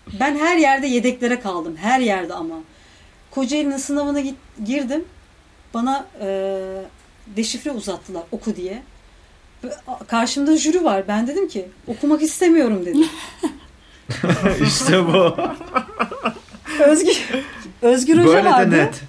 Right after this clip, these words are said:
Speaker 1: Evet, evet, çok fazla nettim canım.
Speaker 2: <laughs>
Speaker 1: Jüri var orada karşında. "Sen ne yapıyorsun ya? Hani teşekkür ederiz, buyurun." deseler ne yapacaksın? Ha, demezler, o ayrı bir şey de.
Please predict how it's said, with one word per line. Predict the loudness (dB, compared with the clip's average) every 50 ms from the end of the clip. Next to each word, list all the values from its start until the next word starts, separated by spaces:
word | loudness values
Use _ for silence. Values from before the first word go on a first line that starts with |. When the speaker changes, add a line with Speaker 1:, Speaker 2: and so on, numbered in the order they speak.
| -20 -20 -20 -20 -20 -20 -20 _ _ _ -20 -20 -20 _ _ -6 -2
Speaker 1:
Evet, | 0 0 0 2 2
evet, | 4 4 4 2 2
çok | 0 0 0 -2 -2
fazla | -2 0 2 2 2 2 2 4
nettim | 4 2 0 -2 -6 -10 -8
canım. | -4 -2 0 0 0 0 0
Speaker 2:
<laughs> | -2 -2
Speaker 1:
Jüri | -2 0 0
var | 2 2 2
orada | 0 0 0 -4 -4
karşında. | -4 -4 -4 -4 -6 -6 -8 -8 -8 -8
"Sen | -8 -6 -4 -4 -4 -4
ne | -4
yapıyorsun | -4 -4 -6 -6 -6 -6 -6 -6 -8 -8 -8 -8 -6
ya? | -6 -4 -4 -4 -6 -6 -8 -8
Hani | -6 -4 -2 -2 -2 -4 -6 -10 -14 -20 -20 -20 -16 -8 -6
teşekkür | -6 -4 -4 -6 -4 -2 0 0 0
ederiz, | 0 0 0 -2 -4 -6 -8 -6
buyurun." | -2 0 0 2 2 0 0
deseler | -2 -4 -6 -4 -2 -2 -2 -2 -2
ne | -2
yapacaksın? | -2 -2 -4 -4 -2 0 0 0 -2 -4 -10 -10 -10 -10 -10 -10 -10
Ha, | -6 -4
demezler, | -2 0 0 0 0 -2 -2 -4 -4 -2
o | -2 -2
ayrı | -2 -2 -2 -2 -4
bir | -6
şey | -6 -6 -6 -6 -4
de. | -6 -6